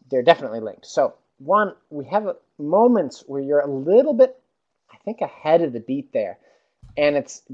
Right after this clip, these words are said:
definitely sorta, um, s-,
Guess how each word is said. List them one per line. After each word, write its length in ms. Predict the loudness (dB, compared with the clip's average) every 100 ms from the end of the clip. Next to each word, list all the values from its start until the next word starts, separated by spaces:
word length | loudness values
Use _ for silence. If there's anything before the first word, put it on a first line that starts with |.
| -4
definitely 500 | 4 4 4 -2 -4
sorta, 480 | -4 0 2 2 -2 _
um, 540 | -2 0 -2 -4 -8 -12 _ _ _
s-, 340 | -20 -20 -20